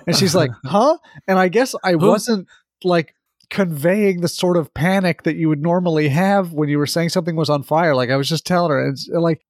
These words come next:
Speaker 1: I told her three times, "This is
Speaker 2: Yeah.
Speaker 1: on fire." And she was just like, "What are you, what, what?"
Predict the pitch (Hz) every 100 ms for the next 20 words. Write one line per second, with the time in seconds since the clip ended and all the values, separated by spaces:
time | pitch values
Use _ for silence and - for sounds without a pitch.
0 | _ _ 175 170 196 254 220 160 180 214
1 | 240 202 214 185 131 151 170 170 139 180
2 | 170 - 170 170 165 160 - - - 196
3 | 339 370 370 349 _ 156 240 - 170 180
4 | 381